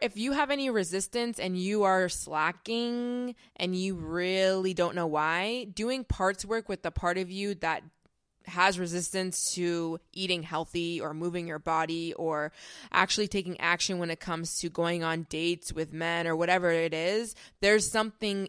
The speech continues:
i-, within you that has resistance for a reason.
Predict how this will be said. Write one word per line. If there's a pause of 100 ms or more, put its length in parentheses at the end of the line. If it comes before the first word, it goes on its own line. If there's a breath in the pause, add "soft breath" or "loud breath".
i-,
within
you (160)
that (360)
has
resistance
for
a
reason.